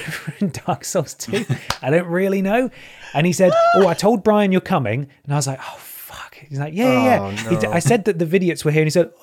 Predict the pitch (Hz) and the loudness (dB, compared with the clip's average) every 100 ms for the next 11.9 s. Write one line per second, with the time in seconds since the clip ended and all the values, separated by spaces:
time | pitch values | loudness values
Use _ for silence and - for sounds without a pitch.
0 | - 220 285 202 180 254 269 123 123 - | 0 4 6 6 6 4 4 2 0 -12
1 | - - 147 160 180 262 254 254 175 - | -20 -8 -6 -2 0 0 2 2 2 -2
2 | - - - 139 175 202 190 185 233 277 | -20 -18 -10 -2 2 2 2 2 4 4
3 | 285 285 285 349 - 226 220 247 220 285 | 2 2 0 0 -2 -4 0 0 2 2
4 | 277 208 - _ - 151 143 131 _ - | 2 0 -4 _ -10 -6 -6 -8 _ -18
5 | - 226 220 202 190 185 - 139 139 156 | -4 2 4 6 4 2 0 2 2 0
6 | 165 170 170 220 - 180 175 160 110 107 | 0 2 2 2 0 0 2 0 2 0
7 | 107 - _ - _ _ _ 127 139 139 | -2 -12 _ -20 _ _ _ 2 2 2
8 | 185 180 165 127 _ - 147 139 135 135 | 0 2 -2 -4 _ 0 2 2 0 0
9 | 123 123 110 156 208 190 139 117 87 85 | -2 -2 -2 2 4 4 2 0 -4 -12
10 | - _ - 135 170 _ _ - 147 131 | -16 _ -12 -8 -8 _ _ -8 0 4
11 | 131 123 117 131 120 110 98 90 92 | 6 4 4 2 2 0 -6 -10 -14